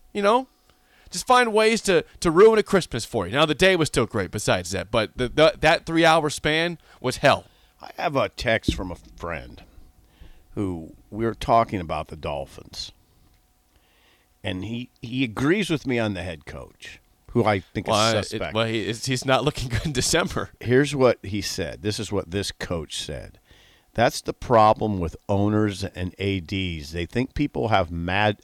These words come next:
Speaker 2: a magic playbook instead of getting a program leader and leader of men."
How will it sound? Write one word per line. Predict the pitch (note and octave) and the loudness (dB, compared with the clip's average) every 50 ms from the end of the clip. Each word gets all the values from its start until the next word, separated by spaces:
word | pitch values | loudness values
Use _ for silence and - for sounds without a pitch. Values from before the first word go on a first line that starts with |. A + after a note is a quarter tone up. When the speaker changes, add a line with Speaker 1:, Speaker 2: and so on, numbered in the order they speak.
| _ | _
Speaker 2:
a | - F2+ | -6 -4
magic | E2+ F2 F2 F#2 G#2+ G#2+ G2+ F#2 F#2 - - _ _ | -4 -4 -2 0 0 -2 -2 -4 -8 -10 -12 _ _
playbook | - - A2+ G#2 G#2 F#2+ D#2 E2+ D#2+ D2+ - - - _ _ _ _ _ _ _ _ _ _ - | -8 -2 0 0 0 0 -4 -6 -6 -8 -10 -14 -20 _ _ _ _ _ _ _ _ _ _ -8
instead | F2+ E2+ D#2 - - - - G#2+ G#2+ G#2 | -8 -8 -6 -8 -6 -2 0 2 2 2
of | F#2 D#2 D#2+ | 0 -4 -4
getting | E2 G2+ G2 G2 F#2 F2 | -4 -2 -2 0 -2 -4
a | E2+ | -4
program | - _ - - A2 G2+ G2+ F2+ F2 G2 F#2+ F#2 F2 E2+ E2+ F2 | -6 _ -2 0 2 2 2 0 -2 -4 -2 -2 -4 -4 -6 -4
leader | F#2 F#2+ F#2+ F#2+ D#2+ D#2+ D#2+ D2+ D2+ - | -4 -2 -4 -4 -4 -4 -6 -6 -6 -8
and | E2+ E2 D#2+ E2 | -10 -10 -8 -6
leader | E2+ F2+ F2+ D#2+ E2 D#2 D2+ | -6 -6 -6 -6 -6 -8 -8
of | D2 C#2 D2 | -10 -10 -12
men." | D#2+ D#2 D2+ D2 C2 A#1+ G1+ - | -12 -10 -10 -10 -12 -14 -18 -20